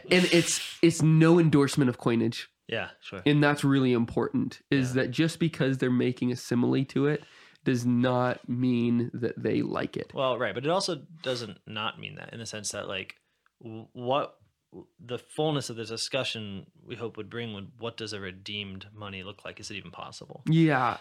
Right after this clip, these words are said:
Speaker 1: it,
Speaker 2: So,
Speaker 1: uh,
Speaker 2: but we have a lot,
Speaker 1: we got a long way
Speaker 2: long
Speaker 1: to
Speaker 2: way
Speaker 1: go.
Speaker 2: to go.
Speaker 1: Yeah, yeah. But, but really, that's, that's the thing about coinage, is that it, it literally does bring the will of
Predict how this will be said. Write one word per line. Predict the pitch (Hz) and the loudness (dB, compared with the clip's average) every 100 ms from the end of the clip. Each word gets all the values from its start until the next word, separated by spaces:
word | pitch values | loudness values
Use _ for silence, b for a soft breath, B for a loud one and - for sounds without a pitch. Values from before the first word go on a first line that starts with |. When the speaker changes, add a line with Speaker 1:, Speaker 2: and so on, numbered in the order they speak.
| - | -2
Speaker 1:
it, | 147 | -2
Speaker 2:
So, | 117 110 101 95 | 0 -2 -4 -2
Speaker 1:
uh, | 123 | 0
Speaker 2:
but | |
we | 147 | 2
have | 175 | 2
a | 156 | 0
lot, | 147 143 131 - | 0 0 0 2
Speaker 1:
we | 156 156 | 4 6
got | 151 | 6
a | 143 | 6
long | 139 135 | 4 4
way | 127 | 4
Speaker 2:
long | 120 | 4
Speaker 1:
to | 135 | 2
Speaker 2:
way | 90 | 0
Speaker 1:
go. | |
Speaker 2:
to | 71 107 | -2 0
go. | 139 | 2
Speaker 1:
Yeah, | 165 147 131 117 101 58 - | 4 4 4 0 -2 -8 -16
yeah. | - - B B B B B | -16 -16 B B B B B
But, | 143 170 120 147 - 165 | 4 4 4 0 0 2
but | 156 147 - | 4 2 2
really, | 165 240 165 | 4 6 4
that's, | 147 175 180 - - | 4 2 0 -8 -4
that's | 135 170 208 - | 0 0 0 -4
the | - 143 | -2 -2
thing | - 156 147 | 2 2 2
about | 131 120 123 117 - | 2 0 2 0 -4
coinage, | - 196 214 208 135 127 | -6 0 2 4 2 2
is | 131 123 | -2 0
that | 131 127 - | 2 2 0
it, | 135 107 - | -4 -4 -4
it | 139 - | -4 0
literally | 135 135 160 240 196 147 127 123 120 | 0 2 4 4 4 4 2 0 -4
does | - 139 151 135 123 123 - | -2 2 2 2 2 -2 -8
bring | 139 135 127 139 139 131 | -8 -2 2 4 4 4
the | 113 | 2
will | 113 120 123 131 151 165 _ - | 0 0 2 2 2 0 _ -2
of | 135 123 | 2 2